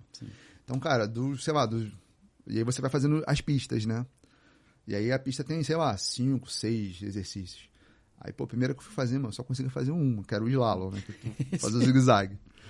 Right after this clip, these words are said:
Speaker 2: O resto, cara, não conseguia. Não conseguia fazer zerinho pra direita, pra esquerda, não conseguia fazer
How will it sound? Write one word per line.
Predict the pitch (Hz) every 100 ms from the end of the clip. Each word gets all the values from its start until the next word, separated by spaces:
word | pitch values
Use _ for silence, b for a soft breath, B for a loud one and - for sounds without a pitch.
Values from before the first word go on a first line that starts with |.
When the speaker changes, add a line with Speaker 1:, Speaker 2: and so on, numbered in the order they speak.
| b b b
Speaker 2:
O | 147
resto, | 151 123 160 196 131
cara, | 110 90 - - _ -
não | 135
conseguia. | 135 - 147
Não | 127
conseguia | 113 131 131
fazer | 123
zerinho | 123 123 120 123
pra | 123
direita, | 110 113 123
pra |
esquerda, | 113 - 110 120 120 117
não |
conseguia | 110 113 117
fazer | 117 117 113 123 117